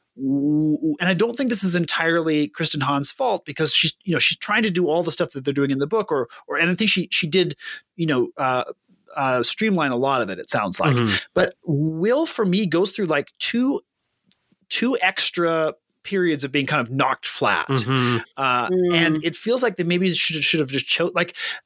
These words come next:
Speaker 1: Lucy has to kind of send a sign to save her a number of times in this movie. And it feels like it's, I just got a little, it, it made it kind of confusing, hard to track where she was in, in the course of the, of the film. And I feel like if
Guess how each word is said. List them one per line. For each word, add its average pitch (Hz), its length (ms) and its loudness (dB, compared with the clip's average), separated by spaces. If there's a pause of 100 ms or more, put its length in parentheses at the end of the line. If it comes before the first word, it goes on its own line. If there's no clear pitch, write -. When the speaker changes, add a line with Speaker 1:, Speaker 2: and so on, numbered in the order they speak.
Speaker 1:
Lucy 233 400 0
has 208 220 0
to 190 80 -2
kind 175 180 -2
of 143 80 -2
send 175 300 2
a 156 40 2
sign 147 420 0
to 123 80 -6
save 135 360 0
her 156 300 0
a 135 60 -6
number 139 360 0
of 147 100 -2
times 135 340 0
in 156 80 -2
this 156 180 0
movie. 165 360 0 (320)
And 165 100 0
it - 120 -2
feels 202 380 0
like 156 240 -2
it's, - 320 -4
I 170 100 2
just 202 160 0
got 170 160 0
a 151 40 0
little, 151 400 0 (200)
it, 190 180 0
it 214 140 0
made 202 200 4
it - 120 -2
kind 185 140 2
of - 60 -2
confusing, 165 440 0
hard 170 160 0
to 156 60 0
track - 560 -2
where 143 120 0
she - 160 0
was 107 480 0
in, 120 260 -2
in 139 140 2
the 120 60 2
course - 300 0
of 104 80 -10
the, 95 160 -2
of 120 140 0
the - 80 -4
film. 87 340 -2 (300)
And 156 100 -2
I 165 60 0
feel 208 220 -2
like 180 180 -2
if - 80 -6